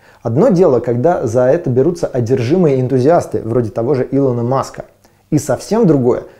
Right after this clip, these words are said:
когда наваливается целая индустрия, не молодая, не здоровая, неадекватная и не всегда чистоплотная. Безумству храбрых поём мы славу. Без храбрецов мы, наверное, до сих пор кликали бы по бересте.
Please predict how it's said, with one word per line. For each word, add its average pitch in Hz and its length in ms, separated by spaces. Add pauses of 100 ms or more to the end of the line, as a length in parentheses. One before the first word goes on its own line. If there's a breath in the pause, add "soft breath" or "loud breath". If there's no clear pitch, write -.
(100)
когда 123 300
наваливается 127 800
целая 127 460
индустрия, 123 720 (260)
не 131 180
молодая, 120 540
не 117 140
здоровая, 117 600 (200 loud breath)
неадекватная 131 840
и - 200
не 123 140
всегда 120 380
чистоплотная. - 800 (240)
Безумству 139 640
храбрых 226 520
поём 156 300
мы 151 100
славу. 135 480 (300)
Без 131 180
храбрецов 147 540
мы, 180 180
наверное, 139 440
до 120 100
сих - 180
пор 202 200
кликали 147 340
бы 120 160
по 131 120
бересте. 127 680